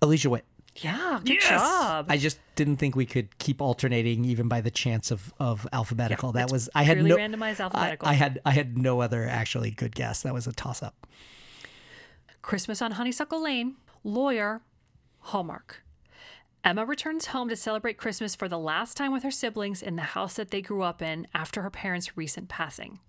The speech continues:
Speaker 1: Lawyer. Lacey Chabert.
Speaker 2: No, Alicia Witt.
Speaker 1: Deesh.
Speaker 2: The first one you've gotten wrong.
Speaker 1: I backed off. I backed off.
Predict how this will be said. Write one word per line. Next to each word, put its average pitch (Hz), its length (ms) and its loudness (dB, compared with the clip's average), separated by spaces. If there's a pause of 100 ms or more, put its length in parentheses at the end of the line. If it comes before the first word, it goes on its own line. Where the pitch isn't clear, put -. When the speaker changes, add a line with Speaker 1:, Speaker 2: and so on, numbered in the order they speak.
(160)
Speaker 1:
Lawyer. 110 500 -4 (380)
Lacey 135 200 2 (140)
Chabert. 110 180 -4 (280)
Speaker 2:
No, 151 500 -4
Alicia 294 300 6
Witt. 233 280 2
Speaker 1:
Deesh. 156 380 -2
Speaker 2:
The 170 60 -2
first 160 220 -6
one 202 80 -8
you've 185 100 -6
gotten 226 220 -6
wrong. 214 340 -4
Speaker 1:
I 117 220 -6
backed 113 320 -4
off. 98 300 -10
I 135 60 -14
backed 117 280 -6
off. - 240 -12